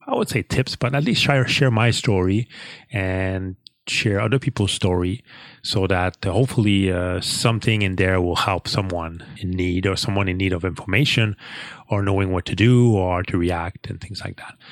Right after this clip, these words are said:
So, um, because of the podcast, I've been regularly, like, kind of scanning, uh, some of the forums on Facebook and Reddit and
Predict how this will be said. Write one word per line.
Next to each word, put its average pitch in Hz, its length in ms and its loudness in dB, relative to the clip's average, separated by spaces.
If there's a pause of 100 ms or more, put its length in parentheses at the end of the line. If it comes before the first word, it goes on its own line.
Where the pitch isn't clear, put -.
(400)
So, 104 400 2
um, 104 560 0
because 139 300 2
of 123 80 4
the 107 100 2
podcast, 98 720 -2
I've 90 280 -6
been 95 360 -4 (240)
regularly, 110 460 4
like, 90 360 2
kind 92 180 -2
of 85 120 -4
scanning, 92 640 -2
uh, 85 360 -6 (360)
some 90 220 -2
of 85 60 -6
the 80 80 -4
forums 120 460 2
on 107 100 2
Facebook 107 840 2
and 87 220 -6
Reddit 101 640 2
and 87 180 -4